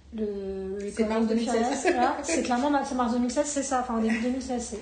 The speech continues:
Speaker 1: oh, waouh, c'est la chanson de cette période-là que j'avais pas, que c'est exactement mes émotions, où j'en étais, euh, après avoir quitté quelqu'un, l'année d'avant, avec qui j'étais pendant treize ans. Donc, j'étais, waouh, mais elle a écrit ça quand elle en avait quinze.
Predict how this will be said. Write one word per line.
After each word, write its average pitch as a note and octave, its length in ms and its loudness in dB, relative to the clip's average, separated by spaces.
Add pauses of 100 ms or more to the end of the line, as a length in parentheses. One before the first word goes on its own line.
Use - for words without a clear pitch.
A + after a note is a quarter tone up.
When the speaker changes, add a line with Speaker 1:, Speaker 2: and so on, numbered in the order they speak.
(100)
Speaker 1:
oh, F4+ 320 0
waouh, F4+ 80 2 (300)
c'est B3 140 -4
la A#3 60 0
chanson C#4 280 -4
de D#4+ 60 2
cette C4 180 -2
période-là C#4+ 420 2
que D4 80 0
j'avais A#3 240 0
pas, C#4+ 200 0
que D#4+ 60 -6
c'est B3 120 -4
exactement B3 400 -2
mes B3+ 180 -2
émotions, B3 360 -2
où C4+ 180 -4
j'en A3+ 120 0
étais, A3+ 220 -4
euh, B3 220 -6 (960)
après B3+ 200 -2
avoir B3 240 2
quitté - 240 -8
quelqu'un, B3 440 -4
l'année A#3 180 -2
d'avant, A3 420 -4
avec A3 100 -4
qui A#3+ 160 -10
j'étais A#3+ 220 -4
pendant A3 240 -6
treize G#3 200 -8
ans. G3 120 -12 (1200)
Donc, G3+ 80 -8
j'étais, A3+ 380 -6
waouh, D#4 120 0 (240)
mais A#3 120 0
elle A3+ 80 2
a A3+ 60 6
écrit A3+ 200 -2
ça C#4+ 160 0
quand C4+ 220 -2
elle A3+ 100 -2
en A3 140 0
avait G#3+ 240 -2
quinze. G3+ 320 -8